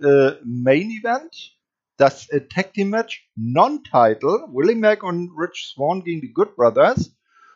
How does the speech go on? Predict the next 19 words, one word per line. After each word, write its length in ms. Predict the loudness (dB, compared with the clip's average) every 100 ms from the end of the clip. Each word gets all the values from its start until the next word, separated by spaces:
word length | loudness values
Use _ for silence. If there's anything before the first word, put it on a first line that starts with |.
| -4
Und 300 | -4 -2 -6
wie 120 | -8 -12 _ _
sollte 380 | -18 -4 -2 0
es 120 | -2
auch 140 | -2 -2
anders 320 | 0 0 2
sein? 560 | 4 4 2 -4 -12 -18 -4
Willie 220 | -2 0
Mack 300 | 2 2 0 -12 _ _
und 340 | -4 -4 -4 -10 -8
Rich 300 | -8 -6 -8
Swann 340 | -2 0 -2 -6
gewinnen 640 | -6 -4 -4 -4 -8 -12
via 480 | -10 0 2 4 2
Roll-Up 640 | 0 -2 -4 2 2 2
nach 220 | 0 -2 -2
knapp 300 | -8 -8 -8
sieben 240 | -12 -10
Minuten. 720 | -10 -10 -10 -12 -10 -10 -10